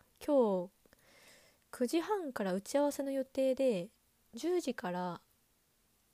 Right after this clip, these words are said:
あの、収録の予定だったんですね。あの、夜のね。あの、だけど、あの、ちょっと連絡がつかなくて、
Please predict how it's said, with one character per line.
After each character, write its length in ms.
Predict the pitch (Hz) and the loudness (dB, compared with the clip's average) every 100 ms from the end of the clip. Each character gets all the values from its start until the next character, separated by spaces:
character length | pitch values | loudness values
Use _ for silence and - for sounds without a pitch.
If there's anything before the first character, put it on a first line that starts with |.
| _ _ | _ _
あ 140 | - 185 | -10 -8
の、 180 | 175 180 | -6 -8
収 240 | - 240 | -4 0
録 800 | 233 226 - 220 220 220 220 214 - _ _ | 0 -2 -4 -2 0 0 -2 -4 -10 _ _
の 240 | 196 208 202 | -6 -4 -4
予 100 | 190 | -6
定 260 | - 202 | -4 -4
だ 80 | 196 | -4
っ 20 | |
た 160 | 202 - | -6 -8
ん 80 | 160 | -10
で 80 | 165 | -10
す 100 | - | -10
ね。 100 | 285 _ | -12 _
あ 100 | - | -8
の、 80 | 175 | -4
夜 220 | 185 220 | -4 -4
の 100 | 160 | -6
ね。 180 | 185 165 - - - - - - _ _ _ _ _ _ _ - | -10 -12 -16 -20 -20 -20 -20 -20 _ _ _ _ _ _ _ -8
あ 20 | 226 | -4
の、 80 | |
だ 120 | 202 226 | -4 -4
け 140 | 196 | -4
ど、 360 | 190 180 180 - _ _ | -2 -2 -4 -10 _ _
あ 80 | - | -8
の、 100 | 190 | -6
ち 80 | - | -6
ょ 0 | |
っ 40 | |
と 120 | - 180 | -6 -4
連 640 | 226 269 269 269 269 262 | -4 -4 -6 -6 -6 -4
絡 480 | 269 254 254 247 247 | -6 -2 -2 0 0
が 140 | 240 | -2
つ 120 | - | -6
か 120 | - 247 | -6 -4
な 120 | 196 | -4
く 100 | - | -8
て、 280 | - 170 | -10 -10